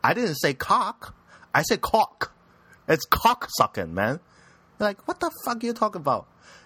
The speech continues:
It's one of those house, it's one of those things you go, you seal the, the,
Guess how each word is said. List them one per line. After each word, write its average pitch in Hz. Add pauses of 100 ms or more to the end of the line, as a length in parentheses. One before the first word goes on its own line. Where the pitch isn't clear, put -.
It's 175
one 247
of 247
those 214
house, -
it's 175
one 226
of 202
those 196
things 214
you 175
go, 190 (140)
you 147
seal 196
the, 147 (220)
the, 127